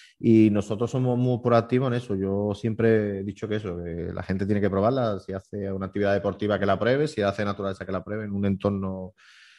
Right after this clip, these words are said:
con su óptica y con todo, y, y la única manera de dar a conocer ese producto, ¿no? Que ese aspecto, si Canon es muy proactivo en esos aspectos.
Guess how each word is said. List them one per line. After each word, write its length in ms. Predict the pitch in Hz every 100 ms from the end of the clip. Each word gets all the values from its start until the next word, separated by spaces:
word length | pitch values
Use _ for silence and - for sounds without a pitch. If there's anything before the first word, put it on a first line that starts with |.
| _
con 140 | -
su 140 | 85 95
óptica 400 | 101 110 117 120
y 60 |
con 120 | 113 95
todo, 260 | 104 135
y, 420 | 127 90 85 73 -
y 80 |
la 100 | 87
única 220 | 87 92 92
manera 340 | 92 92 95
de 140 | 95
dar 140 | 92 90
a 40 |
conocer 280 | 90 87 90
ese 120 | 92
producto, 420 | 82 87 95 -
¿no? 140 | 82 85
Que 60 |
ese 160 | 87 -
aspecto, 400 | 92 95 - 101
si 160 | - 92
Canon 260 | 98 101
es 80 | 110
muy 140 | 107
proactivo 480 | 101 107 95 - 107
en 60 | 113
esos 200 | 110 92
aspectos. 380 | - 120 -